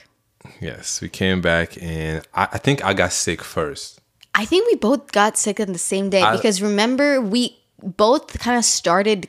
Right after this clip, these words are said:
Speaker 2: coughing.
Speaker 1: On the airplane, on the way here, everything was fine. That's what
Speaker 2: Yeah.
Speaker 1: I'm saying. It, I feel like as soon as we got to Seattle, I just got fucked up. I don't know what it was. I don't think it
Speaker 2: I
Speaker 1: was
Speaker 2: remember we were laying in bed because we were tired just from the trip.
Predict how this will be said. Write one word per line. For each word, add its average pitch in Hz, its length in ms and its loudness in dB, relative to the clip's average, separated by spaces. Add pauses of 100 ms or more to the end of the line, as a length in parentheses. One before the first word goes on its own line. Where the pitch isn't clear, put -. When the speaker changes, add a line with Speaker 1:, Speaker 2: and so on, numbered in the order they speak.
Speaker 2:
coughing. 254 640 0
Speaker 1:
On 131 120 2
the 147 60 2
airplane, 139 540 2
on 117 120 2
the 110 60 2
way 110 220 4
here, 110 160 2
everything 107 320 0
was 101 180 -4
fine. 87 320 0 (160)
That's - 140 0
what 285 80 4
Speaker 2:
Yeah. 262 120 4
Speaker 1:
I'm 98 40 0
saying. 85 320 -6 (1120)
It, 113 220 -10
I - 80 0
feel - 180 0
like 117 160 0
as 98 80 0
soon 110 380 0
as 98 200 0
we 82 120 -6
got 90 340 0
to 90 80 -2
Seattle, 78 760 0
I - 40 -6
just 80 200 -8
got 73 180 -8
fucked - 360 -10
up. 73 260 -8 (320)
I - 80 -2
don't 147 120 4
know 151 120 6
what 131 240 6
it 127 60 6
was. 113 240 6
I 98 80 4
don't 123 160 2
think 123 220 0
it 120 40 4
Speaker 2:
I 107 40 6
Speaker 1:
was 101 220 6
Speaker 2:
remember 381 200 4
we 311 80 4
were 240 180 2
laying 214 440 -2
in 208 180 -2
bed 165 460 -2
because 185 260 -6
we 202 60 -6
were 202 180 0
tired 214 420 2
just - 160 0
from 190 140 -6
the 143 80 -4
trip. - 400 -6